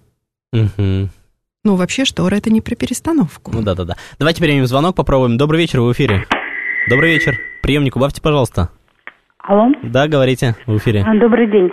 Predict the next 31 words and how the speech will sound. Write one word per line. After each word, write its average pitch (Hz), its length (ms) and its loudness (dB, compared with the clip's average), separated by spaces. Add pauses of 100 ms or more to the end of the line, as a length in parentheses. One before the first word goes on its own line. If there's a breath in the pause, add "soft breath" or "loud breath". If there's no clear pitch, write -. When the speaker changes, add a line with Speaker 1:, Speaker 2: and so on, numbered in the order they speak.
(520 loud breath)
Speaker 3:
А, 196 260 2
ну 226 200 4
вот 226 120 0
у 233 60 2
меня 220 220 4
проблема, 226 480 2
меня 196 180 2
зовут 202 320 0
Ирина, 247 400 4
у - 20 2
меня 208 240 4
проблема, 208 540 2
а, 185 580 0
обесценивания 196 1120 4
моего 185 440 2
труда 196 480 2
работодателем. 165 1040 -2 (960 loud breath)
А, 185 220 2
получилось 214 580 2
так, 294 160 2 (120)
что 208 120 2
я 185 240 4
достигла 180 580 0
высоких 190 460 0 (100)
результатов, 208 720 2
ну, 202 300 4
по 196 100 4
заключению 196 560 2
контрактов 214 840 0
и 226 400 4 (100)
по, 226 320 4